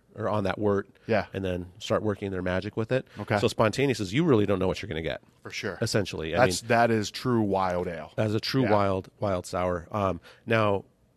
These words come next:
Speaker 1: the other way of doing it is actually purchasing a culture.
Speaker 2: Okay.
Speaker 1: So you already know this is a wi-, you know, it's a,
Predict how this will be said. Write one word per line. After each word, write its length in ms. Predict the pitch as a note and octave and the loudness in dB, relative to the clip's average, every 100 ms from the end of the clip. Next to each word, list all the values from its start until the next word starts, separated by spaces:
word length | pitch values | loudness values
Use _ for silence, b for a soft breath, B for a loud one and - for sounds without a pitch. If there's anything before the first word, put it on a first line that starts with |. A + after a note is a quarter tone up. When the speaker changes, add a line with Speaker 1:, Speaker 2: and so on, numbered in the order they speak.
| - | 0
Speaker 1:
the 120 | A#2+ | 2
other 160 | F3 | 4
way 100 | B2 | 4
of 100 | G2 | 2
doing 240 | F2+ G2+ G2 | 0 -2 -2
it 100 | F#2 | -2
is 180 | F#2 - | -4 -2
actually 640 | G2+ G2 A2+ G2+ F#2+ F2+ - _ _ _ _ - | -4 -4 -4 -2 -4 -6 -12 _ _ _ _ -6
purchasing 800 | A2+ - G#2+ - F#2+ F2+ F2 E2+ _ _ _ _ _ _ _ | -6 -4 -8 -8 -8 -8 -12 -18 _ _ _ _ _ _ _
a 60 | B2 | 0
culture. 440 | D#3+ D#3+ - - - - | 4 4 0 -12 -16 -8
Speaker 2:
Okay. 200 | G2+ F#2+ | -4 -2
Speaker 1:
So 100 | A2+ | 0
you 100 | A2+ | 2
already 200 | A#2 G2 | 0 0
know 180 | G#2+ G2+ | -2 -2
this 200 | G2+ - | -4 -4
is 220 | G#2 F#2+ | -4 -4
a 320 | - F#2+ F#2 F2+ b b b _ _ _ - | -8 -6 -6 -8 b b b _ _ _ -12
wi-, 220 | G#2 G#2 - | -6 -6 -6
you 100 | G#2+ | -8
know, 120 | F#2+ | -8
it's 160 | - | -8
a, 100 | G#2 | -8